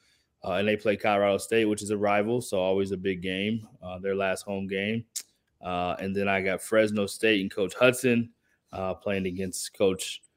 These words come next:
uh, Linder at Wyoming as well. Uh, Fresno was in the tournament conversation early, just hadn't been able to quite turn the page.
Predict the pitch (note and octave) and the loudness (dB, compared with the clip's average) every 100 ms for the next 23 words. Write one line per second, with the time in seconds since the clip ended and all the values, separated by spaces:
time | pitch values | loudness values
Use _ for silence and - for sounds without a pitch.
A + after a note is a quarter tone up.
0 | _ _ - F#2 F2+ G2 G2+ G2 G2 F2 | _ _ -8 -4 0 2 2 4 4 4
1 | F#2+ F#2+ F#2+ F#2+ F#2 F2+ - G2 G2 F#2 | 2 2 2 0 -2 -4 -2 2 4 2
2 | F2+ - - F#2 F#2 F2 - C3 A2+ B2 | 0 -4 -14 -6 -4 0 6 8 8 6
3 | A2+ B2 B2 B2+ A#2+ - - C3 B2 A2 | 8 8 8 6 2 0 2 4 4 4
4 | B2 A#2 A#2 A#2+ A2+ A2 A2 B2 A#2+ A#2 | 2 2 2 2 2 2 4 6 6 4
5 | - _ _ _ - G2+ A2+ G#2 G2+ G2+ | -2 _ _ _ -6 -2 2 2 2 0
6 | G2 F#2+ G#2+ F#2 G2+ G#2 G2 G#2+ G#2 G2+ | 0 -2 0 0 0 -2 -2 2 2 2
7 | F#2+ - | 0 -10